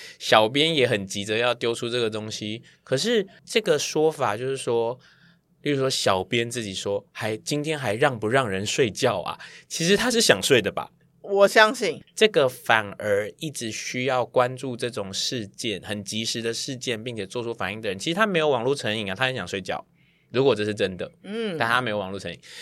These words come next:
Speaker 1: 那其他在等着看这些消息的人，
Speaker 2: 网络成瘾。
Speaker 1: 可能有网络成瘾。
Speaker 2: 但是这些职业上需要去捕捉画面或是找新消息的媒体，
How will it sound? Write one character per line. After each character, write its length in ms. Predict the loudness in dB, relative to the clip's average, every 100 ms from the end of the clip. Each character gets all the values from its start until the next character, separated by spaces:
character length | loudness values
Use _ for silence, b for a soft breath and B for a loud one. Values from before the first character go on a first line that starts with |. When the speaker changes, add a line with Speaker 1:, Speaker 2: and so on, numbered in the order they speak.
| B
Speaker 1:
那 240 | 2 4 4
其 240 | 0 -2
他 260 | 2 4 6
在 140 | 4
等 300 | 4 2 2
着 120 | 0
看 240 | -4 0 0
这 80 | 0
些 140 | -4
消 200 | 2 2
息 160 | 2 -2
的 120 | -2
人， 160 | -2 -2
Speaker 2:
网 180 | 2 4
络 100 | 4
成 80 |
瘾。 60 | 4
Speaker 1:
可 60 | 4
能 140 | 6
有 140 | 8 8
网 280 | 8 4 6
络 100 | 4
成 260 | 4 2
瘾。 140 | 2 -4 B B B B
Speaker 2:
但 280 | 6 6 2
是 300 | -2 -2 -2
这 300 | 4 6 6
些 520 | 0 2 4 4 0 _
职 380 | -14 -8 -4 -4
业 520 | 2 4 6 2 -6 -16 _
上 360 | 2 4 4
需 260 | -2 -4 0
要 300 | 2 4 2
去 280 | -4 -6 -6
捕 240 | -6 -10 -4
捉 240 | 0 0
画 220 | 6 4
面 180 | 4 -2
或 120 | -4
是 260 | -4 -6 -4
找 160 | -4 -2
新 180 | -4 -2
消 180 | 0 0
息 140 | -4
的 100 | -8
媒 180 | -6 -8
体， 200 | -8